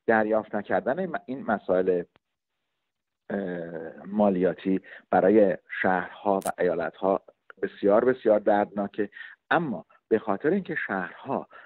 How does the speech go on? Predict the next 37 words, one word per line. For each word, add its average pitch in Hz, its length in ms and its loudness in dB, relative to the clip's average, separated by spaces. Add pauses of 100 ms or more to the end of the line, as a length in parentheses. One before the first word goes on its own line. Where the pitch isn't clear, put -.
(100)
و 95 180 0
ایالت‌ها، 98 720 0 (400)
اه، 92 240 2
روی 131 280 0 (120)
سیستم 117 600 0 (380)
کردیت 107 300 4 (100)
و، 90 280 2 (260)
اه، 85 140 0
قرض 117 480 0
از 87 240 -10
بانک 120 240 -4
کار 90 260 -2
می‌کنن، 98 400 -6
خب 110 240 -2
همیشه 95 340 -4
اون 107 160 -6 (100)
چکا 98 240 -2
رو 98 160 -2
می‌نویسن 110 500 -4
و 104 140 -6
می‌دن 101 180 -2
به 92 120 -4
کارمندان 87 640 -2
و 107 40 0
کارمند-، 92 500 -2 (120)
کارمندان 87 380 -6
دولت 95 420 2
می‌ان 98 120 -4 (120)
پولشون 98 340 -8
رو 101 40 0
می‌گیرن 98 320 4
می‌رن. 101 180 2 (100)
منظورم 90 280 -4
کارمندای 95 460 0 (100)
شهری 87 240 -2
و 101 80 2
ایالتیه. 87 600 0